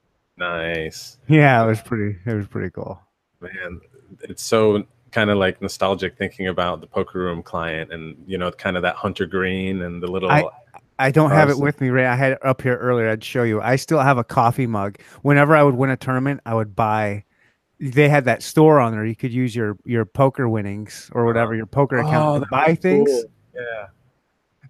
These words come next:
Speaker 2: I, uh, and every time I would win a tournament, I'd buy myself a T-shirt or, uh, a mug or something like that. And I, I still have my green Poker Room mug.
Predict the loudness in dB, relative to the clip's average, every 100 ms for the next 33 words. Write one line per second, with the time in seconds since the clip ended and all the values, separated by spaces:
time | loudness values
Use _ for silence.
0 | _ 4 6 8 6 4 2 4 4 4
1 | 2 4 6 4 2 0 0 2 0 -2
2 | -2 -2 -4 -6 -6 -8 -4 -4 -4 -4
3 | -2 0 -2 -4 -8 -8 -4 -2 0 -2
4 | -4 -8 -6 -4 -2 -4 -6 -10 _ -8
5 | -4 2 4 4 2 -2 -8 -8 -6 -6
6 | -6 -8 -6 -4 -4 -4 -4 -4 -4 -4
7 | -4 2 4 6 4 2 -4 -6 _ -10
8 | 0 2 4 2 0 -2 0 0 2 0
9 | 0 0 0 0 0 -2